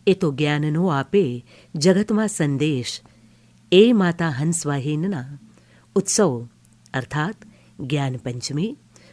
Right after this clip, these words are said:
વસંત પંચમી. આપણા દેશમાં દેવોની ભાષા અર્થાત સંસ્કૃત ભાષામાં પણ કેટલાય શ્લોકો માતા સરસ્વતીને વંદન કરતા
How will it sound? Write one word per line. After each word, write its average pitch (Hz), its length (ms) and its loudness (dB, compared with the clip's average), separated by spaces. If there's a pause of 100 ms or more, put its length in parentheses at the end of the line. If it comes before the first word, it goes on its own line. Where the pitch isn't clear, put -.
(120)
વસંત 240 340 0
પંચમી. 190 600 -4 (1500)
આપણા 135 300 -2
દેશમાં 180 580 -2 (560)
દેવોની 160 480 4
ભાષા 139 520 -4 (480)
અર્થાત 156 380 -4 (440)
સંસ્કૃત 185 460 0
ભાષામાં 175 580 -2
પણ 127 240 -4 (600)
કેટલાય 220 500 4
શ્લોકો 147 580 -2 (480)
માતા 139 260 -2
સરસ્વતીને 139 840 -2 (440)
વંદન 160 440 2
કરતા 131 560 -6